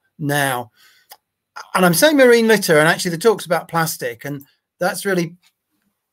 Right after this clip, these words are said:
comes from my first slide, which is to make it clear that there's lots of different types of litter in the marine environment, metal, glass, wood, rubber, but the vast majority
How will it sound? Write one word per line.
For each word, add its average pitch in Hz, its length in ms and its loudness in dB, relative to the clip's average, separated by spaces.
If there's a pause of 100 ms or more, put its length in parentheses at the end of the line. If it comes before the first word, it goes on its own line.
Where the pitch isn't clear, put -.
(120)
comes 247 280 -2
from 208 200 -4
my 156 140 2
first 151 340 -2
slide, 156 460 -2
which 151 200 -10
is 180 200 -8 (260)
to 220 80 -6
make 240 240 -4
it 185 100 -12
clear 180 300 0
that 151 160 -4 (240)
there's 180 180 -2
lots 170 300 0
of 165 60 -6
different 180 280 -2
types 156 300 -6
of 117 80 -14
litter 131 460 -4
in 127 120 -10
the 123 60 -10
marine 123 260 -8
environment, 117 640 -12 (800)
metal, 156 400 -2
glass, 143 500 -2
wood, 147 400 0
rubber, 131 420 0 (280)
but 190 180 0
the 180 100 -2
vast 202 380 0
majority 175 680 0